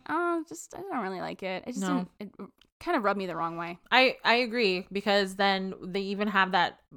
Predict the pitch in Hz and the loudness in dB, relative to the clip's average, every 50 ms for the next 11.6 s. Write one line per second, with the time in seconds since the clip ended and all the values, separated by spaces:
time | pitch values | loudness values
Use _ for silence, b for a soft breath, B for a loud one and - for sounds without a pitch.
0 | - - - 160 170 - - 117 180 175 165 - - - 185 185 180 170 170 - | -16 -6 -4 -2 -2 -2 -2 -2 -2 -2 -2 -4 -6 -4 -2 -2 -2 -4 -2 0
1 | 196 185 - - 190 180 180 180 180 170 180 170 170 165 165 - _ - 202 214 | 2 2 2 2 0 0 0 -2 -2 -2 -2 0 0 -2 -4 -6 _ 0 2 4
2 | 208 208 202 185 208 202 190 - - - - - 202 196 190 185 185 190 202 185 | 4 4 4 2 0 -2 -2 -4 -6 -2 2 4 4 4 4 2 -2 -4 -4 -6
3 | - - - - _ _ - 214 202 202 - - - 196 208 196 190 - - _ | -8 -10 -14 -16 _ _ 0 2 2 2 2 0 0 0 2 0 0 -2 -8 _
4 | _ - 131 - _ _ _ _ - 165 156 160 - - _ _ 190 - _ _ | _ -20 -20 -20 _ _ _ _ -14 -12 -12 -14 -16 -20 _ _ -20 -20 _ _
5 | - 240 226 - - - - 226 233 254 277 - 262 226 208 202 196 196 202 185 | 2 2 2 2 0 -2 0 2 2 2 2 0 0 2 2 2 2 0 0 2
6 | - 185 180 - - 180 175 - 196 175 - 180 175 175 175 175 165 165 170 175 | 4 4 4 4 2 -2 -2 -4 -6 -4 0 2 2 2 0 -2 -4 -4 -4 -4
7 | 175 175 - 180 - - - 165 160 175 180 - - 254 247 277 339 392 370 - | -4 -4 -6 -8 -8 -4 0 2 2 2 2 -2 -2 0 0 2 2 0 -2 -6
8 | - - _ _ _ _ - 196 196 196 196 190 196 196 196 196 196 190 - - | -12 -20 _ _ _ _ 0 0 2 2 2 2 2 0 0 0 0 -2 -2 -2
9 | 202 196 202 196 196 208 196 190 190 185 - - 185 185 - 190 185 - - 180 | -2 0 0 0 0 2 4 4 4 4 4 2 -2 -2 -2 -4 -6 -6 -4 -4
10 | 180 180 - - - 180 180 - - 180 175 170 170 165 - 175 175 175 180 180 | -4 -6 -6 -6 -6 -4 -4 -2 -2 -2 -2 -2 -4 -2 0 0 0 0 -2 -4
11 | 175 170 175 175 175 170 - - - 170 170 - | -4 -4 -4 -2 -2 -4 -6 -8 -10 -10 -10 -10